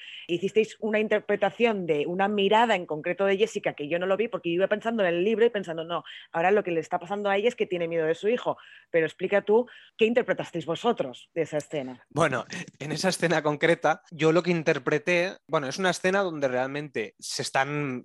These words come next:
Speaker 2: eh, se están desvistiendo para ponerse el traje, el destiltraje de los Fremen, y en ese momento Paul se está como quitando la camiseta, y yo vi ahí a, a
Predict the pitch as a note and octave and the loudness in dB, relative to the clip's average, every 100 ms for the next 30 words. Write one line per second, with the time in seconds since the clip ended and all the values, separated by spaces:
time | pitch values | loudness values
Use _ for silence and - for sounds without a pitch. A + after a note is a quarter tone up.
0 | A2+ A2+ G#2+ E2 - - C#3 C#3 D3+ B2+ | -8 -8 -6 -8 -10 -4 -4 0 0 0
1 | C#3+ - D#3 D#3 F3 F3 A#2+ A#2+ A#2 B2 | -4 0 0 2 2 2 0 -2 -4 -4
2 | - D3 C3 A#2+ - C#3+ C3 B2 B2+ B2+ | -2 -2 0 -2 0 -2 -2 -4 -4 -4
3 | - B2+ A#2 C#3 C3 - D3 C3+ A#2+ C#3+ | -8 -12 -6 -2 0 2 0 0 0 -2
4 | D#3 D3+ G3+ _ F#3+ F#3 E3 E3 E3+ D#3+ | -2 -2 -8 _ 0 2 4 4 2 2
5 | B2+ - D#3+ C3+ - G#2+ - C3 A#2 - | 0 2 2 2 -2 -6 -2 0 0 -6
6 | - G2+ F#2+ - - G#2 A2+ A2 A2 G#2+ | -16 -14 -18 -16 -10 -6 -2 0 -2 -6
7 | - F3 A3 - - G3 A#3 - - D3 | -2 0 0 -2 -4 0 0 -2 -10 -8
8 | F3 F3 F3 D3 D#3+ D#3 A2 A2 G#2+ - | -4 0 4 4 4 4 4 2 0 -2
9 | A#2 A2+ | -2 -2